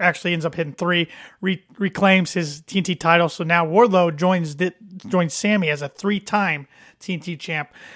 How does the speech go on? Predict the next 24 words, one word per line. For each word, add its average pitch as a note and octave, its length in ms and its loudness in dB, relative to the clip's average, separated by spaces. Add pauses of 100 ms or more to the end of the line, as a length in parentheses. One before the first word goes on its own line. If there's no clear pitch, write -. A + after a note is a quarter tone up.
(200)
Now, E3 120 2
how B3+ 220 6
long's B3 300 6
Wardlow A3 360 6
gonna F3+ 300 0 (960)
hold G#3+ 220 10
on G#3 160 10
to F3+ 120 -4 (220)
this A3 260 6
time? C3+ 320 -4
'Cause C#3+ 600 -10 (100)
he F3 180 -12
hasn't F3+ 360 -4 (160)
held F#3 180 0
on F#3 140 2
to F3 140 -4
it D#3+ 100 -2
long E3+ 440 4 (180)
previously, F3 540 0
and D3+ 120 -10
the D3 80 -10
last F#3+ 380 2
one F3 180 -2
was D3 140 -8